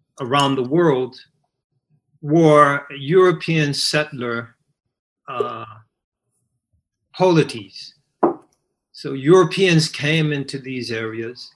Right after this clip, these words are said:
uh, settled these areas, brought slaves into these areas. And at one point, there, there was a struggle for, uh, political liberation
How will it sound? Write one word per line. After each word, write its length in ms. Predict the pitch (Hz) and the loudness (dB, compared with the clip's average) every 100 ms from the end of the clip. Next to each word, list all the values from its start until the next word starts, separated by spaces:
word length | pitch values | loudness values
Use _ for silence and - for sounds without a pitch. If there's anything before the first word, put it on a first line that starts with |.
| _ _ _ _ _ _ _ _ | _ _ _ _ _ _ _ _
uh, 280 | 123 113 113 | -10 -8 -8
settled 560 | 110 - 170 185 180 151 | -6 -2 2 2 2 0
these 280 | 151 135 110 | -4 -4 -4
areas, 460 | 110 110 117 110 | -6 -4 -6 -8
brought 460 | - 113 139 156 - | -14 -4 0 0 -2
slaves 600 | - 156 160 190 180 - | -4 -2 4 6 4 2
into 300 | 147 135 - | -6 -6 -10
these 320 | 127 123 104 | -8 -8 -8
areas. 600 | 110 110 110 113 120 - _ _ _ _ - | -8 -8 -8 -8 -10 -16 _ _ _ _ -6
And 480 | 156 139 139 135 165 - | 0 0 0 -4 -10 -4
at 240 | 165 147 143 | -2 -2 0
one 400 | 165 202 185 - - | 2 4 2 -4 -4
point, 440 | 160 196 180 - _ - - - | 0 2 2 0 _ -20 -20 -10
there, 380 | 139 165 165 151 | 2 4 4 0
there 300 | 143 175 180 | -2 0 2
was 320 | 175 170 143 | 2 0 0
a 100 | 151 | 0
struggle 760 | - - 160 180 165 151 151 | -2 -4 -2 -2 0 0 -2
for, 560 | - 151 147 139 139 - _ _ _ _ _ _ _ _ - | -4 -2 0 0 -4 -10 _ _ _ _ _ _ _ _ -6
uh, 520 | 131 123 117 120 123 - _ _ _ _ _ _ - | -2 0 0 -4 -8 -14 _ _ _ _ _ _ -6
political 680 | 151 156 208 202 160 165 | 2 8 10 8 6 4
liberation 960 | 160 170 147 139 151 190 - 151 143 | 6 6 4 4 6 4 4 0 -2